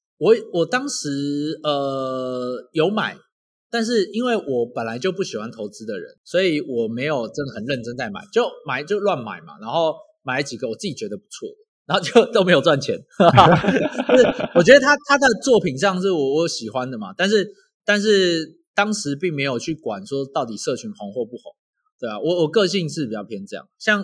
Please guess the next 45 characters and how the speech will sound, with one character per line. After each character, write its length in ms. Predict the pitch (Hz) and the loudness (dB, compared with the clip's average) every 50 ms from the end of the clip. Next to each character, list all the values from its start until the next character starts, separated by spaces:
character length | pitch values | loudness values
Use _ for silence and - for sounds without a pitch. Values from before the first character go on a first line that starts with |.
| - - | -8 -14
Solana 680 | - - 147 143 160 175 190 190 180 156 139 131 123 - | -10 -6 -2 0 0 0 0 0 -2 -2 -2 -4 -8 -10
之 160 | - 165 170 | -14 -14 -10
前 180 | - 160 135 135 | -8 -6 -6 -6
有 120 | 123 117 | -6 -8
听 180 | - - 151 151 | -8 -10 -8 -6
到 140 | 156 147 | -4 -4
一 40 | 139 | -4
个 100 | 131 135 | -4 -6
朋 140 | 120 - 123 | -8 -8 -8
友 140 | 123 117 107 | -8 -8 -10
就 120 | 98 139 123 | -10 -10 -10
分 180 | - 131 135 | -8 -10 -10
享 140 | 127 127 107 | -8 -10 -10
一 20 | 107 | -10
个 80 | - - | -10 -10
案 120 | 127 120 | -12 -12
子 80 | 113 104 | -12 -14
给 80 | 104 113 | -14 -14
我， 80 | 101 101 | -14 -12
他 60 | 131 | -10
说 140 | 135 147 135 _ _ _ _ - | -10 -10 -10 _ _ _ _ -18
：“嘿， 160 | - 160 147 - | -16 -16 -14 -14
他 100 | - 160 | -12 -8
是 140 | 156 180 156 - - | -6 -6 -6 -6 -8
濒 160 | - 190 175 | -10 -8 -8
临 180 | 170 143 127 135 | -8 -10 -10 -10
绝 200 | - - 131 131 | -12 -10 -10 -10
种 160 | 143 120 107 | -10 -12 -12
动 220 | - - 147 143 143 | -8 -10 -8 -8 -8
物 60 | 131 | -10
的 100 | 113 110 | -10 -10
叫 240 | - - 139 117 107 | -8 -8 -8 -8 -8
声 160 | - - 101 | -8 -10 -12
欸。” 200 | 101 104 95 _ _ _ _ _ _ _ _ _ - | -12 -14 -20 _ _ _ _ _ _ _ _ _ -10
然 100 | 120 131 | -6 -2
后 220 | 156 156 147 147 147 _ _ _ | 0 0 -2 -2 -6 _ _ _
会 100 | - 196 | -8 -8
觉 80 | 180 202 | -6 -6
得 60 | 214 214 | -6 -6
：“哇 120 | 214 185 170 | -6 -6 -6
靠， 160 | - 208 196 175 - | -4 -4 -4 -4 -6
超 220 | - - 220 226 | -6 -2 -2 -2
酷 240 | 220 - 247 226 196 | -2 0 0 0 2
的 80 | 180 175 | 2 2
欸。” 180 | 156 139 123 | 2 2 0